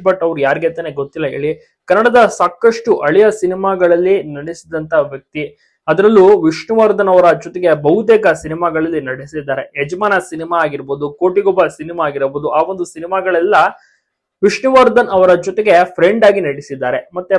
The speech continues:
ಪೋಷಕ ಪಾತ್ರಗಳಲ್ಲೂ ಕೂಡ ನಟಿಸುತ್ತಾ ಬಂದ್ರು. ಈಗ ಇತ್ತೀಚಿನ ಯಾವ ಸಿನಿಮಾಗಳಲ್ಲೂ ಕೂಡ ಕಾಣಿಸ್ಕೊಳ್ತಿಲ್ಲ, but ಈಗ ಹಲವು ವರ್ಷಗಳ ಬಳಿಕ ಕಿರುತೆರೆಗೆ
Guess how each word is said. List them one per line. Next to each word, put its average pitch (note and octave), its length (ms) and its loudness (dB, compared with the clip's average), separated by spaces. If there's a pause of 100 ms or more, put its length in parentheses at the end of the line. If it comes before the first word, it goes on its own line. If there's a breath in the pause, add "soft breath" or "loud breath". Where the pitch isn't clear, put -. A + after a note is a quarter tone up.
(120)
ಪೋಷಕ F#3 300 0
ಪಾತ್ರಗಳಲ್ಲೂ D#3 680 -2
ಕೂಡ D#3 180 -8 (100)
ನಟಿಸುತ್ತಾ B2+ 420 -12
ಬಂದ್ರು. B2+ 380 -8 (380)
ಈಗ A3+ 160 -2 (240)
ಇತ್ತೀಚಿನ A#3+ 440 -4
ಯಾವ G#3 200 4
ಸಿನಿಮಾಗಳಲ್ಲೂ G3+ 640 0
ಕೂಡ F#3 160 0
ಕಾಣಿಸ್ಕೊಳ್ತಿಲ್ಲ, D#3 800 -4
but F#3 160 -2
ಈಗ G3+ 100 -2
ಹಲವು F#3 300 4
ವರ್ಷಗಳ G#3 340 0
ಬಳಿಕ E3+ 320 -2 (160)
ಕಿರುತೆರೆಗೆ G#3 460 2